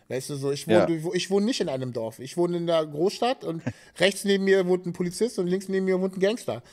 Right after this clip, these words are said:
Speaker 1: Das ist halt, äh,
Speaker 2: Ja.
Speaker 1: das, da bin ich halt. Das ist nun mal meine Welt.
Speaker 2: Ja, ja, voll. Also ich, ich sag ja auch nicht, dass es was, was Schlechtes ist. Ich, ich versuch nur zu analysieren, wieso,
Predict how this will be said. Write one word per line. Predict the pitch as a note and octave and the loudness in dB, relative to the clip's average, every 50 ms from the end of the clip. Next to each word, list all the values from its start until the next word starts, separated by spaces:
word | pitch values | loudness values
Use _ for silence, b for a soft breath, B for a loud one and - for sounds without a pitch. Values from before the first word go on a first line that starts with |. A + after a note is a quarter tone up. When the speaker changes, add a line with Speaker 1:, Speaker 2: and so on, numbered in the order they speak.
| b b b b | b b b b
Speaker 1:
Das | C#3+ C#3 - | -8 -6 -6
ist | D#3+ D3 - | -6 -2 0
halt, | E3+ D3+ D3 C#3+ | 0 0 0 0
äh, | D#3+ D3+ D3 | 2 4 4
Speaker 2:
Ja. | G#2+ G#2+ C3+ | 6 6 4
Speaker 1:
das, | C#3 C#3 - D3+ | 0 -4 -8 -2
da | D3+ D3+ D3 | 0 0 2
bin | D#3+ A3+ C#4 | 2 2 0
ich | A3+ - - | 0 0 -2
halt. | A#2 G#2+ G#2+ - - | -2 -4 -4 -8 -10
Das | C3 - | -10 -10
ist | - D3+ - | -10 -10 -8
nun | D#3 D3+ | -6 -4
mal | D3 C#3+ C#3 C#3 C3+ | -2 0 0 -2 -2
meine | C3 C3+ C3 C#3 D3+ | -4 -6 -6 -2 -2
Welt. | E3+ E3 B2 - - - _ _ _ _ _ _ _ _ _ _ _ _ _ _ _ _ _ _ _ _ - | 0 -2 -2 -4 -10 -18 _ _ _ _ _ _ _ _ _ _ _ _ _ _ _ _ _ _ _ _ 2
Speaker 2:
Ja, | G#2 A#2 | 4 6
ja, | D3+ F#3+ G3+ - | 8 6 6 6
voll. | - F#3+ G3+ F3 A2 | 4 6 6 6 6
Also | - G#2+ F#2+ G2+ A2 G2 - | 6 4 4 4 2 0 0
ich, | - E2+ G#2 G#2 B2 - | 0 0 0 0 0 -2
ich | A2+ - | -2 2
sag | - C#3+ D3 - | 2 2 4 6
ja | C#3+ A2+ | 6 6
auch | G#2+ | 6
nicht, | A2 G#2 - | 4 4 2
dass | G#2+ G2+ - - | 2 0 0 -2
es | F#2+ - | -2 0
was, | F#2+ F#2 F2 - - - | 0 0 0 0 -4 -8
was | - E2+ F2+ F#2+ - | -2 0 0 2 2
Schlechtes | - - B2+ D3 D#3+ - - G2+ - - | 2 2 2 2 2 0 -2 -4 -4 -2
ist. | G2 F#2 - - - | -4 -4 -4 -6 -6
Ich, | G2+ G2 - - - - | -8 -8 -8 -10 -12 -6
ich | - G2+ F#2 - | -4 -4 -4 0
versuch | - A#2+ G#2+ G#2 C3+ C3+ - | 2 2 2 4 2 2 2
nur | A#2+ A#2 A#2+ A#2 G#2+ | 4 6 6 6 4
zu | - - B2+ - | 4 4 4 6
analysieren, | G#2+ A2 A2 A2 A2 G#2+ G#2 G2 F#2+ A#2 C3+ C3+ B2+ G#2+ | 6 8 6 6 6 6 4 4 4 4 6 6 6 4
wieso, | G#2+ G#2 F2+ G2 A2 B2 B2+ B2+ B2 | 2 2 4 4 6 6 6 6 4